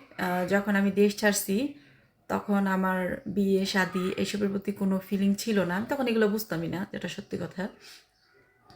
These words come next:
তখন আমার মাথার মধ্যে শুধু আমার বাবা, মা, আমার পরিবার আর আমি নিজে, শুধু এগুলোই কাজ করছে, ঠিক আছে? তো যতদিন পর্যন্ত আমি আমার বাবার বাড়ির প্রতি, মানে, আগ্রহ ছিলাম, অতদিন পর্যন্ত নিজের জীবন নিয়ে ভাবিনি।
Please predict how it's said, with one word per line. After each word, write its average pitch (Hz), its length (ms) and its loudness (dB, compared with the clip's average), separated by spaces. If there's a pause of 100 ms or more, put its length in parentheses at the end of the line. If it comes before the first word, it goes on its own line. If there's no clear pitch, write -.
(140)
তখন 208 180 4
আমার 220 180 4
মাথার 208 280 2
মধ্যে 190 180 0
শুধু 196 200 0
আমার 185 180 2
বাবা, 185 400 4
মা, 175 180 2
আমার 175 280 2
পরিবার 185 440 4 (360)
আর 180 140 6
আমি 180 220 4
নিজে, 180 300 0
শুধু 185 200 0
এগুলোই 190 260 4
কাজ 165 260 -2
করছে, - 360 -8 (460)
ঠিক 208 120 -6
আছে? - 220 -8 (1080)
তো 247 60 6
যতদিন 269 440 6
পর্যন্ত 277 400 4
আমি 214 420 6
আমার 214 240 2
বাবার 208 280 6
বাড়ির 220 220 4
প্রতি, 190 640 0
মানে, 175 360 -6
আগ্রহ 196 320 2
ছিলাম, 202 440 0
অতদিন 208 360 2
পর্যন্ত 208 360 2
নিজের 208 320 4
জীবন 202 220 4
নিয়ে 185 160 2
ভাবিনি। 180 560 -2